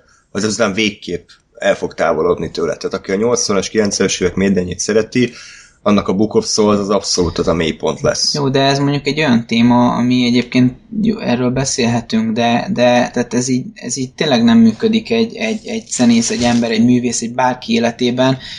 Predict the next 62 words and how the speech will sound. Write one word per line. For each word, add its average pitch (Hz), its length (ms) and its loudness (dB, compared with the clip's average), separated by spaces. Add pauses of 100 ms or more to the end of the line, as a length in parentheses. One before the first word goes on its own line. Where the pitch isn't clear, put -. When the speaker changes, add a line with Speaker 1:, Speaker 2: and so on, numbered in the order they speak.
(160)
Speaker 2:
hogy 117 140 -2
egyszer 135 320 0
alkottam 120 580 0
valamit, 123 440 2
és - 120 -4
akkor 123 240 -4
azt 120 180 -2
még 127 180 0
lehozzam, 113 500 0
mert 123 140 4
akkor 147 200 -2
az 165 180 0
van, 127 80 2
hogy 117 120 6
utánzod 135 540 2
magad, 165 340 2 (200)
ha - 120 -4
meg, 127 240 2
ha - 80 -2
meg 120 220 4
változol, 117 480 0
akkor 113 240 0
meg 110 140 -2
kap 143 240 0
be, 151 100 2
mert 120 200 2
nem 123 200 4
vagy 131 160 2
a 139 60 2
régi, 156 500 0 (280)
tehát 127 320 0
ezt - 200 -8
így, 143 260 -2
így 139 120 0
én 143 240 -4
megértem 127 640 -2
több 131 200 2
zenekarral 113 640 0
is, 123 120 2
tehát - 160 -8
ott 135 140 0
van 123 120 2
a 104 100 -2
tankcsapda, 151 540 0
mindenki 127 360 -2
fikázza, 123 580 0
mert 120 180 4
nem 120 120 4
a 107 80 -4
kilencvenes 123 560 -4
évek 120 200 0
tankcsapdája, 110 560 -2
de 107 60 -6
hogyha 131 220 -2
az 156 140 2
lenne, 170 240 0
akkor 170 200 -4
meg 170 140 -2
az 127 140 2
lenne 113 220 -2
a 107 100 2
baj. 107 160 -2